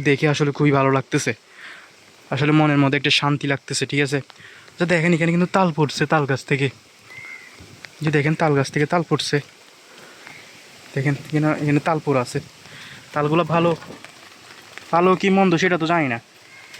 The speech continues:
দেখছেন তাল পড়া আছে, এটা কি ভালো সেটা তো বলতে পারতেছি না, শিওরলি জানি না। ওগুলো কি খাওয়া যাবে?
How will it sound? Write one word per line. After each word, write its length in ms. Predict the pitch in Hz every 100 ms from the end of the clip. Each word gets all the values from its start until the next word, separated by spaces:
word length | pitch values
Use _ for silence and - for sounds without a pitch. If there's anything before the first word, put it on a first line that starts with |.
| -
দেখছেন 240 | - 165 156 - -
তাল 120 | 143 135
পড়া 160 | 135 123
আছে, 120 | 135 135 - - - - - - - - -
এটা 120 | 165
কি 60 | 170 156
ভালো 160 | 170 175 165
সেটা 140 | 175 160
তো 40 | 160
বলতে 140 | 156 139
পারতেছি 280 | 135 135 135
না, 40 | 123 - - - - - - -
শিওরলি 300 | - 165 151 151
জানি 120 | 160
না। 40 | 147
ওগুলো 120 | 156 170
কি 40 | -
খাওয়া 160 | 170 165
যাবে? 180 | 170 170